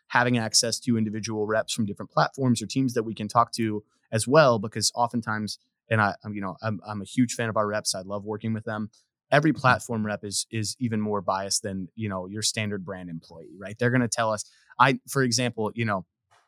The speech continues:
Speaker 1: we work with platforms all the time that I know to be a particular stage in the funnel. Uh, let me, when I say I know, I mean, uh, in my,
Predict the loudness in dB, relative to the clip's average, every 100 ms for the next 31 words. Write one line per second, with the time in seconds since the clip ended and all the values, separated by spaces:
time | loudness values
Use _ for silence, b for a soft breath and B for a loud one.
0 | _ _ -20 4 8 10 8 6 2 4
1 | 2 2 0 0 0 0 0 -2 -2 -4
2 | -4 -6 -8 -8 -12 b -6 -2 -2 -2
3 | -4 -4 -6 -4 -8 -4 -4 -2 -8 _
4 | _ 0 4 6 4 -2 _ -4 2 4
5 | 4 4 2 0 -6 -8 -10 -10 -4 -2
6 | -2 0 2 4 2